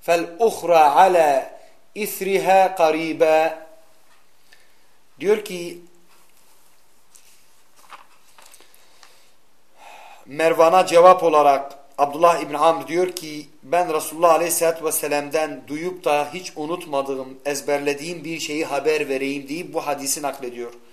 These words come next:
Çıkacak olan kıyamet alametlerinin ilki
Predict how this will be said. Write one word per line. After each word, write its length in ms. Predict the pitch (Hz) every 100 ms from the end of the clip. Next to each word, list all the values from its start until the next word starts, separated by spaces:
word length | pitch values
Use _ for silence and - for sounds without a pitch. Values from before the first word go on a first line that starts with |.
| - - - - - - - - - -
Çıkacak 560 | - 196 202 196 247 214
olan 320 | 196 180 -
kıyamet 580 | 175 185 180 202 226 -
alametlerinin 1000 | 180 180 175 175 165 170 170 180 165 -
ilki 760 | 202 233 226 - 226 233 208